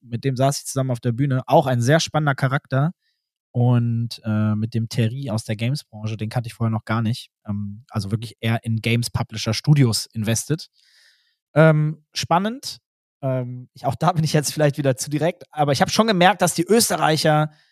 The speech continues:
die sind schon gerne unter sich, hatte ich das Gefühl, so ein bisschen. Also, es war nicht so leicht, einen Zugang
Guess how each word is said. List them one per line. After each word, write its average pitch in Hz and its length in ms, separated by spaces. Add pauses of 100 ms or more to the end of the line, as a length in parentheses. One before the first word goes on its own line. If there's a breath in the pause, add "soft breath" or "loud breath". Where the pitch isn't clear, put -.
(680 soft breath)
die 175 100
sind 302 160
schon 240 160
gerne 247 200
unter 190 240
sich, 147 220
hatte 110 100
ich - 60
das 104 200
Gefühl, 107 340
so 110 100
ein 107 60
bisschen. 95 380
Also, 139 400
es 135 380
war 156 120
nicht 240 160
so 247 80
leicht, 208 400
einen 160 80
Zugang 113 500